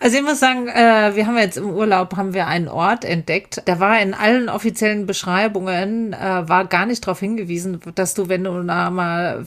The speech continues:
dreieinhalb Meter weiter gehst, dass da ein Wasserfall ist. Und da war halt irgendwie so ein amerikanischer Tourist, der das in irgend so einem Ding gepostet hatte.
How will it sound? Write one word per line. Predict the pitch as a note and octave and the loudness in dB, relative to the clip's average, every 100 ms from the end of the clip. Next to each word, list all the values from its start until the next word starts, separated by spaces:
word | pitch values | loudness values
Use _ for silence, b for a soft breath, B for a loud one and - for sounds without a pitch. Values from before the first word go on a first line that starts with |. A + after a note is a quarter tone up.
| - - | -12 -4
dreieinhalb | E3+ F#3 G#3 F#3 | 0 2 2 2
Meter | G3+ G3+ F3+ | 2 2 2
weiter | E3 G#3+ G#3+ | 2 2 0
gehst, | E3+ F#3 - | -2 -4 -4
dass | F3 | -4
da | E3+ | -4
ein | E3+ | -4
Wasserfall | E3+ - A#3+ - D3 - | -6 -4 -4 -2 -6 -6
ist. | - E3 | -8 -8
Und | D#3 D#3+ | -6 -6
da | D3+ | -2
war | D#3 G3 | 0 0
halt | F#3 - | 0 2
irgendwie | G3+ A#3+ A3+ G#3+ G#3+ | 0 0 0 0 0
so | G3+ | -2
ein | E3 | -4
amerikanischer | B2 F#3 F3+ E3 D#3+ E3+ G#3+ A3+ G#3+ | -6 -2 -4 -2 -2 -2 -2 -4 -4
Tourist, | F#3 E3+ A#3+ - | -8 -4 -4 -2
der | G3 | -2
das | F#3 F3+ | -2 -2
in | F#3 E3+ | -2 -2
irgend | F#3 A3+ A#3 | -2 -2 -4
so | G#3 | -4
einem | G3 F#3 F3+ _ _ _ | -2 -4 -6 _ _ _
Ding | F#3+ A#3 A3 - | 0 0 -2 -8
gepostet | F#3 F#3 B3 A#3+ F#3+ E3 | -4 0 0 0 -2 0
hatte. | D#3+ - A3+ | 0 0 -2